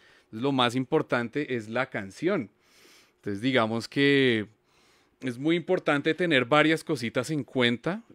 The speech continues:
Eh, yo les voy a nombrar algunos criterios que me parecen a mí muy importantes. Eh, también salen en un libro que se llama El arte de la mezcla, que se los recomiendo mucho si se lo pueden conseguir. Es un gran libro.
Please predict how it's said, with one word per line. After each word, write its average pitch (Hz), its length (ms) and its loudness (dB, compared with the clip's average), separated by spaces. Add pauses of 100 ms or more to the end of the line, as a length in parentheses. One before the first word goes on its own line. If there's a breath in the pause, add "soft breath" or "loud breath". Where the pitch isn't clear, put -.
(120)
Eh, 110 500 2
yo 117 140 2
les 120 120 0
voy 143 160 4
a 147 120 6
nombrar 139 340 0
algunos 147 340 -2
criterios 131 540 -4
que 143 80 -8
me 147 100 -4
parecen 135 440 -4
a 135 60 -6
mí 156 200 -4
muy 151 200 -4
importantes. 147 840 -6 (600 loud breath)
Eh, 107 520 0
también 110 320 0
salen 131 320 2
en 123 120 0
un 110 140 0
libro 185 300 6
que 175 100 -4
se 120 160 -4
llama 110 540 -4
El 123 180 -2
arte 113 280 -2
de 139 80 0
la 131 120 -2
mezcla, 143 480 -6 (180)
que 107 300 -4
se 107 160 -4
los 107 140 -4
recomiendo 107 500 -4
mucho 151 300 -4
si 185 100 -12
se 135 100 -4
lo 113 120 -8
pueden 117 240 -2
conseguir. 135 540 -8 (380 soft breath)
Es - 160 -10
un 117 120 -6
gran 127 260 0
libro. 139 360 2